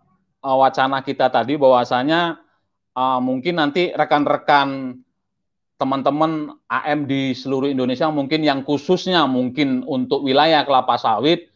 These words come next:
bahwasanya dengan tren positifnya kelapa sawit, mungkin investasi kita sepuluh tahun mendatang di kelapa sawit itu sangat menggiurkan, Kak. Karena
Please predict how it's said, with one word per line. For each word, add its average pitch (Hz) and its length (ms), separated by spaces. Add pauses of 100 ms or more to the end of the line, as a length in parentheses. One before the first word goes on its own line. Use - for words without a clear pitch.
(380)
bahwasanya 135 640
dengan 135 480
tren 170 240
positifnya 151 1040 (400)
kelapa 135 320
sawit, 139 400
mungkin 160 320
investasi 156 1040
kita 160 560
sepuluh 151 380
tahun 143 340
mendatang 135 560
di 139 80
kelapa 127 320
sawit 127 480 (480)
itu 143 320
sangat 170 640
menggiurkan, 160 640
Kak. 98 180 (640)
Karena 143 240